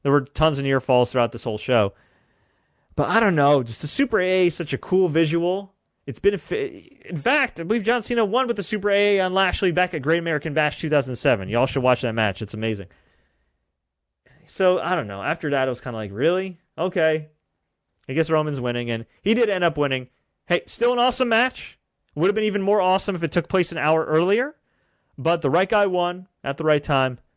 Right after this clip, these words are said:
Well, not the right time as in Eastern time, but the right time as in August twenty twenty-one. And after the match,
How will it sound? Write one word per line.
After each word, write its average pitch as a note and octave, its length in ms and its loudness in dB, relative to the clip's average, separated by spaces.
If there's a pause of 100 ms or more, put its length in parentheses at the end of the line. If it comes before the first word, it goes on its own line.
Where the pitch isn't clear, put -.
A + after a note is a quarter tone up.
Well, A#2 160 2
not B2+ 160 -6
the B2 80 -6
right A#2 260 2 (220)
time A#2 260 2
as G#2 120 0
in G2 280 -8
Eastern A2+ 380 -8
time, F#2 280 -8
but A2 120 -10
the B2 80 -6
right B2+ 260 4 (520)
time A#2 320 2
as A2+ 160 -2
in G#2+ 240 -6
August A#2+ 640 -2
twenty A2+ 220 -8
twenty-one. G#2+ 500 0 (680)
And C#3+ 120 2
after G#3+ 280 0
the F3 40 0
match, C#3+ 460 0